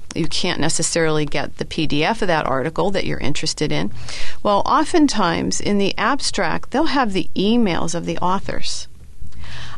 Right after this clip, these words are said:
I've been, I encourage people to email, uh, the authors and say, "I'm very interested in what you've written about in this article. I can't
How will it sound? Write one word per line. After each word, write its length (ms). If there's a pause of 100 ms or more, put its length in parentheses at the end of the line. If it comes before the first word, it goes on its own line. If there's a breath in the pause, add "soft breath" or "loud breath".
(180)
I've 260
been, 300 (400)
I 220
encourage 680
people 360
to 300
email, 600 (500)
uh, 320
the 240
authors 460
and 180
say, 320 (320 loud breath)
"I'm 240
very 280
interested 580
in 100
what 180
you've 220
written 200
about 280
in 200
this 180
article. 400
I 80
can't 340